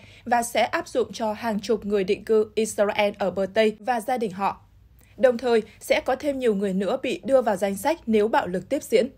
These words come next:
Ông không nêu con số chính xác cũng như từ chối cung cấp thông tin về bất kỳ đối tượng nào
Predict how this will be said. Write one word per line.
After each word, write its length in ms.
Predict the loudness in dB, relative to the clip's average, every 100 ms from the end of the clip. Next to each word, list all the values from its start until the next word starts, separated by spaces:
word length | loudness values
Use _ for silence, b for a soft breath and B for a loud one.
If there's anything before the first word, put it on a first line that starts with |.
| _ _ _ _ _
Ông 200 | 0 0
không 200 | 2 0
nêu 180 | 2 0
con 180 | 0 -2
số 160 | -2
chính 220 | -4 -4 -2
xác 320 | -2 -2 -2
cũng 220 | -4 -2
như 160 | 2 2
từ 200 | 2 0
chối 160 | 0 -2
cung 180 | -2
cấp 160 | -2 -2
thông 180 | -2 -4
tin 200 | 0 0
về 140 | 0 0
bất 240 | 0 0
kỳ 140 | -2
đối 180 | 0 0
tượng 280 | 0 -2 0
nào 240 | -2 -2